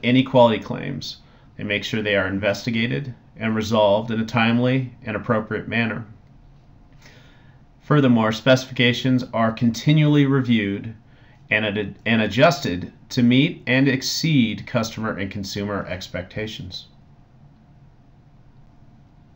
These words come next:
So the process is, quality assurance defines those standards, those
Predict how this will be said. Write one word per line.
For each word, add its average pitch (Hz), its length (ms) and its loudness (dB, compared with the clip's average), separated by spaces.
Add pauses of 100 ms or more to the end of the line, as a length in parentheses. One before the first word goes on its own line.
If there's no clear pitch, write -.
(800)
So - 140 -6
the 131 80 -2
process 156 680 6
is, 135 640 0 (800)
quality 117 340 2
assurance 123 400 -2
defines 151 540 6
those 139 260 0
standards, 127 760 -2 (580)
those 117 320 -6